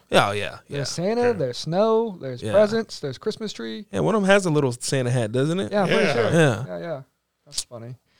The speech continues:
Speaker 2: Now, we'll get into that in a future episode. Stay tuned for that whenever we get to that. All right, we're gonna have three nerd news topics today. As always, uh, I'm gonna go straight down the line real quick.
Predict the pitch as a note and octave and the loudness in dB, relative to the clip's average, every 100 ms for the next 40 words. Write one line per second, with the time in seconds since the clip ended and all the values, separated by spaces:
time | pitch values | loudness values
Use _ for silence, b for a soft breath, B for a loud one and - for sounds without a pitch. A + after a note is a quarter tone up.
0 | _ _ E3+ G#3 C4+ A3 F3 F#3 E3 D#3 | _ _ -8 -8 -6 -6 -8 -8 -8 -10
1 | D#3 D#3 D3+ - - D#3 E3 _ - D#3 | -14 -12 -12 -12 -14 -14 -16 _ -20 -18
2 | E3 D#3 C#3+ C#3+ D3 - C#3 C#3 C#3 C3+ | -14 -16 -14 -12 -12 -12 -12 -12 -12 -16
3 | C#3+ C3+ D3+ - _ _ _ - B B | -14 -14 -14 -16 _ _ _ -20 B B
4 | B - G#3 E3+ - F#3+ G3+ F#3+ F3 - | B 6 6 6 2 2 4 4 2 -2
5 | F#3+ G#3+ A3+ A#3 A#3 A#3 A#3+ _ _ _ | -4 -2 -2 -4 -4 -6 -10 _ _ _
6 | _ D3+ D3+ F3+ F3+ E3+ D#3+ A#3 - B2 | _ -10 0 2 2 2 0 2 0 -2
7 | B2+ - - C#3+ E3+ A3 _ _ b b | -4 -10 -6 0 0 -2 _ _ b b
8 | b _ C#3 C#3 - D#3 F#3 G#3+ C4 C#4+ | b _ -8 -8 -8 -6 -4 -4 -6 -10
9 | - _ _ _ _ _ _ D#3 D3+ D#3 | -20 _ _ _ _ _ _ 0 2 2
10 | D#3 E3 D3+ D#3+ D#3 - F3 D3 E3 E3 | 0 -2 0 0 0 -2 -6 -4 -2 -2
11 | D3+ G#3+ A3 A3+ C#4 C#4+ | 0 0 0 -2 -2 -2